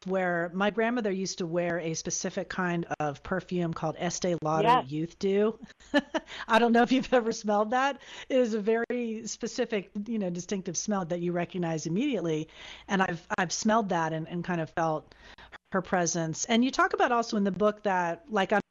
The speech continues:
Speaker 1: able to, to have that ability or smell, smell sometimes. Like, we all have that ability. We have that piece of ourselves that is able to, um, to have mess-, you know, uh, receive messages
Speaker 2: Yeah.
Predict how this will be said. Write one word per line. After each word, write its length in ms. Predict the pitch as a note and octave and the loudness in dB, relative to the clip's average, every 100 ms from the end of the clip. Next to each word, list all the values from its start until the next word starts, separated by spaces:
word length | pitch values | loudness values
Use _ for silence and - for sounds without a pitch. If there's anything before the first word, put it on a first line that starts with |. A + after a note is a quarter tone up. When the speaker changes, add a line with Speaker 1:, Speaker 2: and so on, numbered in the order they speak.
| G3+ | -2
Speaker 1:
able 240 | G3 F#3+ | 0 -2
to, 340 | F3+ G3+ E3 D#3+ _ - - _ | -4 -2 -2 -4 _ -20 -20 _
to 180 | F#3+ F3 - | -10 -10 -8
have 300 | - G3+ F#3 | -2 -2 0
that 140 | F3+ | -2
ability 480 | E3 F3+ F3+ F3 E3 | -2 -2 -2 -2 -2
or 80 | D#3 | -4
smell, 500 | - - E3+ E3 D#3+ - - | -4 -4 -2 -4 -8 -18 -14
smell 380 | - F3+ E3 | -6 -2 -2
sometimes. 720 | E3 F3 D#3 F3+ E3 D#3+ D#3+ - - - | -2 -6 -4 -2 -2 -2 -4 -8 -12 0
Like, 160 | A3+ A3+ | 2 4
we 120 | C#4 | 4
all 160 | C#4+ | 4
have 420 | D4 B3 A#3+ A3+ G3 | 4 4 4 2 -2
that 340 | F3 D#3+ D3+ - - - - - | -2 -2 -4 -12 -20 -20 -20 -8
ability. 520 | G3 F3 G3 F#3+ E3 | -4 0 0 0 -2
We 140 | D#3+ E3+ | -4 -4
have 200 | F#3 E3+ | -4 -4
that 180 | E3+ | -6
piece 240 | - G#3 F#3+ | -4 -6 -4
of 80 | E3 | -4
ourselves 520 | D#3+ - F3 E3 D3+ | -2 -2 -2 -2 -2
that 140 | D#3+ | -4
is 140 | D3+ D3+ | -2 -4
able 240 | D#3 D3+ | -4 -4
to, 400 | - - D#3 C#3+ C#3 - - - - _ _ _ _ - | -6 -4 -2 -2 -6 -12 -18 -20 -20 _ _ _ _ -10
um, 260 | - - E4+ - _ - - | -10 -10 -16 -20 _ -16 -4
to 360 | A3 F3 D#3+ D#3 | 0 0 0 -4
have 300 | D#3+ E4+ F4+ | 0 0 2
mess-, 260 | G#3 D#3+ A#3 | 0 0 0
you 80 | - | 2
know, 100 | G3+ | 0
uh, 180 | F3 E3 - - | -2 -10 -12 -4
receive 340 | G#3 G#3+ F#4+ | 0 4 4
messages 400 | E4 A3 - E3 | 4 0 -2 -4
Speaker 2:
Yeah. 200 | F#4+ D#4 | -2 -2